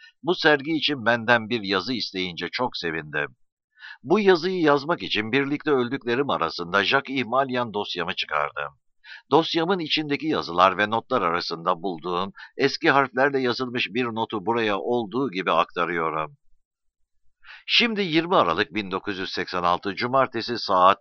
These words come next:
on. Vakıftayım. Gezi notları defterinden Jacques'a değgin notlar buldum.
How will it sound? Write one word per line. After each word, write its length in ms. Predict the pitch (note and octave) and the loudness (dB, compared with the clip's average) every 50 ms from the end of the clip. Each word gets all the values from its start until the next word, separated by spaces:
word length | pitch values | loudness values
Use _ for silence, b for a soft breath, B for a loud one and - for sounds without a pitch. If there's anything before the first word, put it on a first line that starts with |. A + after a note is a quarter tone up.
| - - | -2 -6
on. 260 | E2 D#2+ C#2+ C#2+ - - _ - - - _ b b b b b b | -4 -4 -4 -4 -6 -14 _ -20 -20 -20 _ b b b b b b
Vakıftayım. 640 | - D#3 - E3 D3 - - - D#2+ D2 C#2+ C2+ A#2+ _ b b b b b b - | 0 0 2 0 -4 -4 -4 -4 -4 -4 -6 -8 -10 _ b b b b b b 0
Gezi 280 | B2+ D3+ D3+ F#3+ G#3 | 0 2 2 2 0
notları 440 | F#3 E3+ D#3 - - D#3+ D3+ E3 C3+ | 0 -2 -2 0 -2 -2 -2 0 0
defterinden 640 | G#2+ F2+ E2+ - - E2 D#2 E2 D#2 D#2 F2 F#2 F#2 | 0 -2 -2 -2 -6 -4 -4 -4 -4 0 0 0 0
Jacques'a 380 | F#2 - A#2+ B2 - D3 C#3+ A2+ | 2 0 -2 0 0 0 0 0
değgin 420 | B2+ B2+ B2 G#2+ G#2+ B2 A2+ G#2+ | 0 -2 -2 -2 -4 -6 -6 -2
notlar 460 | G2 G2 G2 - - E2+ F2 F2+ F2+ D#2 | -4 -4 -4 -4 0 2 2 2 2 0
buldum. 400 | D#2+ D#2 D#2 D2 D#2+ D2+ C#2 | -4 -8 -6 -6 -8 -8 -8